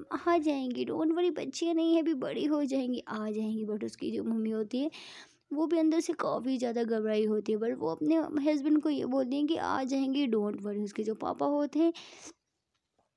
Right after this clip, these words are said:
वो फिर ऐसे ही बैठ जाते हैं, फ़ोन चलाने लग जाते हैं। But जो ईशानी की मम्मी और परी की मम्मी होती है वो दोनों तो मन में बहुत ज़्यादा परेशान है कि हमारी बच्चियाँ कहाँ चली गई,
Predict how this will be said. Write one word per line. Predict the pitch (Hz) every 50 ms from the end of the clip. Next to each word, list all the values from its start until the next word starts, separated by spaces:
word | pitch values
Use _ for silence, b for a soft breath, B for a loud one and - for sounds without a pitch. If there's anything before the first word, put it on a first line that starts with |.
| _ _
वो | - 339 - 277 302
फिर | 294 349 339 311
ऐसे | 311 311 311 - 302
ही | 311 320 311
बैठ | - 165 156 165 269 247
जाते | 247 262 247 240 240 247
हैं, | 269 269
फ़ोन | 262 - 220 208 208 208 214
चलाने | 220 226 220 220 220 220 214 220 214
लग | 220 220 214 220
जाते | 214 220 226 233 220 -
हैं। | 226 220
But | 214 220 208
जो | 214 - 120
ईशानी | 98 - - - - - - 277 - -
की | 269 320 -
मम्मी | 320 294 - 277 277 285 285
और | 285 277 _ -
परी | - - - - 214
की | 208 220 208
मम्मी | 220 220 214 220 214
होती | 208 214 214 214 -
है | 226 233
वो | 240 240 240
दोनों | 220 240 233 247 240
तो | 233 - 285
मन | 277 277 - - 262
में | 262 269 262 240
बहुत | 226 220 220 208 214 208 214 208 220 -
ज़्यादा | - - - 214 240 214 220
परेशान | 214 - 220 220 214 208 220 214 220 220 220
है | 220 240
कि | - -
हमारी | 311 311 302 302 294 294 311 311
बच्चियाँ | 277 254 233 262 240 - 302 285 294 302
कहाँ | 294 294 277 269 262 262 262 254
चली | 254 262 254 254 247 247
गई, | 240 254 262 277